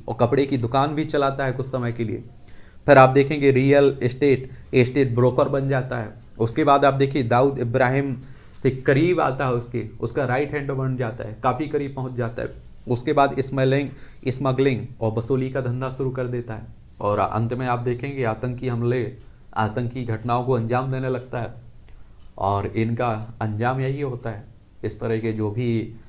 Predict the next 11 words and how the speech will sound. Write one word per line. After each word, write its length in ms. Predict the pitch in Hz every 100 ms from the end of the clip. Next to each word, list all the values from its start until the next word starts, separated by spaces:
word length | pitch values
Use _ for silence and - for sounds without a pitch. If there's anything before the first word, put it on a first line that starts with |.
| - -
लोग 200 | 110 110
रहते 280 | 107 107 104
हैं, 240 | 104 120 - - - - 120
जेल 240 | 131 160
ही 100 | 175
रहती 320 | 160 156 151
है 100 | 123 - -
या 140 | 110 113
फांसी 440 | - 117 117 165
रहती 280 | 147 139 131
है। 140 | 117